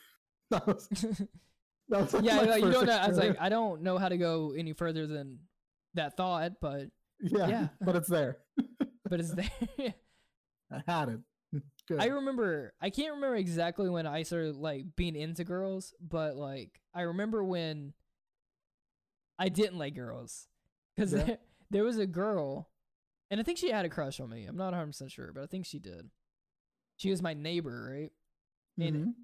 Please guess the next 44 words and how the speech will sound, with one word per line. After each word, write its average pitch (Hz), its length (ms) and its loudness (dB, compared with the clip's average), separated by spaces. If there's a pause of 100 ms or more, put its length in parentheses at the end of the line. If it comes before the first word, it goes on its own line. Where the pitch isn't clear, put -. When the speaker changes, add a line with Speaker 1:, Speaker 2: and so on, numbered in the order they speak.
(100)
Speaker 2:
she 202 300 -2
had 170 520 -2 (540)
Power 196 340 -2
Rangers 220 420 -4
and 185 140 -6
Pokemon 165 640 -6 (320)
on 165 160 -6
V 180 240 0
H 180 180 -4
S. 143 460 -10
<laughs> - 300 -16
And 226 200 -2
I 285 60 -2
would, 247 300 -4 (420)
I - 40 0
would - 140 0
constantly 220 600 -2
Speaker 1:
Oh, 240 160 0
Speaker 2:
use 226 120 2
her. 226 140 2
Speaker 1:
no. 233 340 0 (280)
Speaker 2:
<laughs> 330 260 -2
I 214 140 0
would 208 160 0
go 208 220 4
over 208 120 4
there 196 220 2
and 190 260 -2
just 185 240 0
watch 180 280 -4
her 202 100 -2
V 180 300 -2
H 170 220 -8
S. 165 300 -8
<laughs> 170 60 -10 (1120)
It 220 160 4
was, 226 200 2
I 226 140 2
was, 233 220 0
uh, 202 300 -6 (100)
it 240 120 2
was 233 140 -2
so 214 240 0
lit. 180 460 0